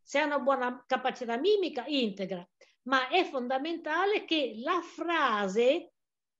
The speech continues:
sia strutturalmente corretta in modo che la comunicazione possa essere adeguatamente recepita.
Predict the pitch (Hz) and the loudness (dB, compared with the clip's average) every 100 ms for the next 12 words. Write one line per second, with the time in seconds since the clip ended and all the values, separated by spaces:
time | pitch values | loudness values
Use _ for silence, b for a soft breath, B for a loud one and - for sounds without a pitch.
0 | _ - - 349 262 202 - - - 359 | _ -16 0 4 4 0 -12 -20 -2 0
1 | - 349 302 294 339 403 359 254 247 233 | 0 0 0 0 0 -2 0 -2 0 2
2 | 226 220 214 277 294 320 392 370 247 240 | 2 0 -2 -6 -4 -2 4 4 4 2
3 | 254 254 254 311 330 339 330 330 415 302 | 2 0 -4 -6 -4 -2 -4 -2 -2 -2
4 | - - 427 427 - - 269 294 294 339 | -4 0 2 0 -4 -4 0 0 0 -4
5 | 311 269 254 247 220 262 254 220 190 190 | -2 0 0 -2 -4 -4 -4 -6 -6 -8
6 | 240 254 190 175 | -6 -6 -6 -12